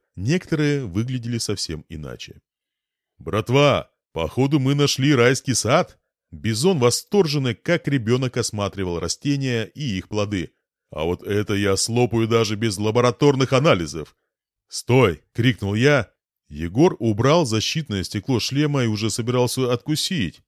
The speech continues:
Я выбил плод из его руки в последний момент. Видели бы вы его охреневшее лицо. Это только похоже на персик,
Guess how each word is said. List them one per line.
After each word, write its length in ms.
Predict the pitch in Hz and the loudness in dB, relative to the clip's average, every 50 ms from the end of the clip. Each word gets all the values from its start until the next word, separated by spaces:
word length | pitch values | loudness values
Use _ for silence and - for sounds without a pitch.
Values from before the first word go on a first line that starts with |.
| _ _ _ _ _ - | _ _ _ _ _ -12
Я 260 | 76 76 92 95 95 | -6 -2 -2 -2 0
выбил 460 | 85 101 131 147 139 98 95 85 80 | 0 0 0 0 0 0 -2 -4 -4
плод 360 | - - 101 101 98 90 - | -4 -4 -2 -2 -2 -2 -4
из 120 | 87 73 78 | -8 -10 -8
его 200 | 87 87 87 80 | -6 -6 -6 -6
руки 340 | 82 78 - - 110 117 | -8 -8 -8 -6 -4 -4
в 80 | 120 - | -4 -4
последний 580 | - 87 82 - - - 85 87 85 80 80 82 | -6 -6 -6 -4 -6 -6 -6 -6 -6 -6 -6 -6
момент. 460 | 78 85 87 90 95 87 78 69 - _ _ _ _ _ _ - | -6 -4 -4 -4 -4 -6 -8 -8 -12 _ _ _ _ _ _ -20
Видели 460 | 71 71 76 98 143 143 160 147 147 | -16 -10 -6 -4 -4 -2 0 0 0
бы 200 | 139 131 139 131 | 0 0 0 0
вы 160 | 123 139 135 | 0 2 0
его 340 | 135 127 123 131 131 - - | 0 0 0 0 0 0 -2
охреневшее 840 | 104 101 - - 101 98 90 90 101 127 143 - - - - 120 117 | -4 -4 -4 -4 -4 -4 -4 -4 -4 -4 -4 -4 -6 -6 -6 -4 -4
лицо. 520 | 120 120 120 - - - 104 90 78 - - _ _ _ _ _ _ _ _ _ _ _ | -4 -4 -6 -6 -6 -4 -2 -2 -4 -4 -8 _ _ _ _ _ _ _ _ _ _ _
Это 360 | - 87 90 - - 104 98 | -8 -6 -6 -4 -2 -4 -4
только 420 | - _ - 123 113 95 - 107 | -4 _ -2 0 0 0 0 -2
похоже 480 | - - 113 110 - 143 131 110 98 92 | 0 0 0 0 2 0 0 2 0 -2
на 120 | 90 87 | -4 -4
персик, 500 | - - 92 82 73 - - 76 - _ | -4 -4 -4 -4 -4 -6 -8 -8 -12 _